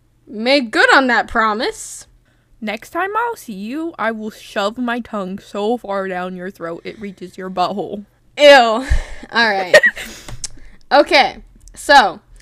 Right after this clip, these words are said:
Speaker 1: what would you consider your coming out moment? Which is, like, when you think of coming out, what do you think of?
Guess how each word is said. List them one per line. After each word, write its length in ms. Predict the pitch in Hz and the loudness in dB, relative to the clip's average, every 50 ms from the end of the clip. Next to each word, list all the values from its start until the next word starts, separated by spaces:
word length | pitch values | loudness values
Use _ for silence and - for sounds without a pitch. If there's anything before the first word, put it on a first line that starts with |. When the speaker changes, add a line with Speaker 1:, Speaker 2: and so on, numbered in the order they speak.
| - _ | -18 _
Speaker 1:
what 160 | - 262 302 359 | 2 4 4 4
would 200 | 440 480 427 415 | 4 2 2 4
you 420 | 403 403 415 415 403 403 403 381 - | 4 6 6 6 6 4 2 2 2
consider 760 | 381 359 330 320 - - 285 262 254 254 254 254 254 247 240 | 0 0 0 0 0 0 0 0 2 2 2 2 0 0 -2
your 580 | - - 214 220 220 214 214 214 208 202 180 - - | -4 -8 -8 -6 -4 -4 -2 -2 -2 -4 -4 -6 -10
coming 340 | - - 311 349 381 339 277 | -8 -6 -2 -2 -2 -2 -2
out 180 | 226 202 - - | -4 -6 -8 -10
moment? 480 | 190 190 190 196 196 196 196 196 - - _ _ | -10 -12 -12 -12 -12 -14 -16 -18 -20 -20 _ _
Which 220 | - 220 240 240 277 | -8 -6 -6 -4 -4
is, 140 | 285 269 262 | -2 2 2
like, 220 | 254 254 240 - _ _ _ _ _ _ _ | 2 2 2 -2 _ _ _ _ _ _ _
when 180 | - 247 285 302 | -4 0 2 4
you 140 | 339 392 392 | 4 4 2
think 340 | 403 370 320 339 349 339 349 | 0 -2 -4 -4 -2 -2 0
of 360 | 277 262 254 240 226 - - _ _ _ - | 0 0 0 -2 -4 -10 -20 _ _ _ -12
coming 420 | - 269 277 285 294 285 285 262 | -4 -2 0 0 0 -2 -4 -4
out, 360 | 233 208 190 175 156 - _ - | -6 -6 -6 -8 -10 -14 _ -20
what 380 | 202 196 190 190 202 226 247 | -20 -20 -18 -10 -6 -4 -4
do 80 | 247 254 | -4 -4
you 180 | 240 233 226 214 | -6 -10 -12 -12
think 300 | 214 208 190 185 175 - | -14 -14 -16 -16 -16 -18
of? 400 | - - - - - - _ | -20 -20 -20 -20 -20 -20 _